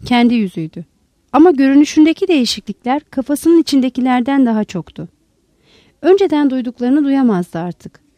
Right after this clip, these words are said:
Saçları yer yer dökülmüştü. Önce saçlarının gri bir renk aldığını düşündü ama gri olan yalnızca kafa derisiydi. Elleri ve yüzü dışında bütün bedeni kirden gri bir renk almıştı. Bedeninin bazı yerlerinde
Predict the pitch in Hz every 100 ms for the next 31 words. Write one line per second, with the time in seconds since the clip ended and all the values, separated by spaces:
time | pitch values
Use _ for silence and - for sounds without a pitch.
0 | _ _ 277 269 311 311 320 320 277 269
1 | - 226 233 202 190 - 165 - _ _
2 | _ _ _ 277 339 359 - 311 - 311
3 | 311 294 277 302 294 262 240 262 247 220
4 | 185 185 180 185 - 185 185 302 - _
5 | _ 247 262 220 247 302 339 247 233 262
6 | 294 302 262 277 - 240 233 190 175 -
7 | 180 180 180 - _ _ _ _ _ _
8 | - 294 349 392 339 277 269 285 269 -
9 | 247 233 262 381 339 220 185 220 320 _
10 | _ - 294 302 330 311 262 285 247 233
11 | 214 208 202 170 175 175 - 180 - _
12 | _ _ _ _ 269 262 330 349 339 320
13 | 349 330 294 240 220 208 202 202 320